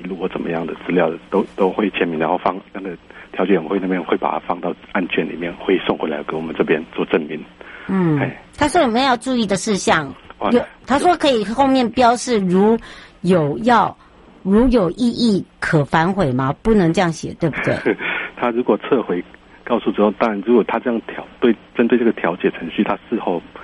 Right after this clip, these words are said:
Speaker 1: 呃，
Speaker 2: 还有意见啊？
Speaker 1: 意见的话，他，我们，他可以再另外再写一个状子来。
Speaker 2: 集齐，对。
Speaker 1: 对，对，这样子给我们的说，把之前的这个，呃，就是、嗯，是不同意之前的这样的一个调解啊，可能这种案子比较，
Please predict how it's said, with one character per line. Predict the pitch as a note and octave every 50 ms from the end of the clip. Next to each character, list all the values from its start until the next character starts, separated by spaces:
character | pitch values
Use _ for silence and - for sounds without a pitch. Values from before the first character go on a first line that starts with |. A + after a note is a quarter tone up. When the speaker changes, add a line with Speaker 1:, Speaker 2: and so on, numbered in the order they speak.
| - - - - - - - -
Speaker 1:
呃， | - F2+ - D#3+ D#3 -
Speaker 2:
还 | - G3
有 | G#3+ G3+
意 | D#3 F3+ G#3 G3+
见 | D#3+ - - F#3 E3 C3+
啊？ | A2+ A2+ C3
Speaker 1:
意 |
见 | - G#2 F2+
的 | E2+ E2+
话， | - F#2+ F2+ -
他， | - F#2+ G2 G#2 -
我 | G2+ F2+ E2
们， | D#2+ E2 E2 - - - - - - - -
他 | - A2+ -
可 | - G#2+
以 | G2 F#2
再 | - G2 F2+ - - G#2
另 | G#2 F#2+
外 | F#2+ F#2 F2 E2+
再 | - - F2+ E2+ - - - - - - - - - -
写 | -
一 | F2
个 | - F2+
状 | - - G3 G#3+
子 | G#3+
来。 | A#3
Speaker 2:
集 | G#3+
齐， | - - - F3 C#3+ C3 C3+ C#3+ -
对。 | - G3 G3 E3+ - - - - -
Speaker 1:
对， | - -
对， | A#3 - - - - - - - - - -
这 |
样 | A2 F#2+
子 | F2 -
给 | - F#2
我 | D#2+
们 | D2+ D#2+
的 | - F2+ F2 F2+ - - - - - - -
说， | - A2 G2 F2+ F#2+ G#2 - - -
把 | - D#2+ D2+ E2 E2+
之 | - - F#2
前 | - - D#2+
的 | D#2+ E2 D#2 - - -
这 | -
个， | - F2 E2 - - - - - - - - - - - - - - - -
呃， | - G2 F2 E2+ E2
就 | - F#2+ -
是、 | - G2+ F#2 F#2 - -
嗯， | C3 A#2+ G2+ - - - - - - - - -
是 | - -
不 | - B2+
同 | - - F2+ F#2
意 | G#2 G2
之 | - G2
前 | - - D#2+
的 | D#2+ D#2+
这 | C#2+ -
样 | F#2+ F2
的 | E2
一 | D#2+
个 | -
调 | - - D#2 D2+ - - -
解 | -
啊， | - D2+ D#2+ - - - - - - - -
可 | - F#2+
能 | F2+
这 | E2+ - A#2+
种 | A2 F#2 F2
案 | - G#2+
子 | F2+ D2+
比 | -
较， | G2 F#2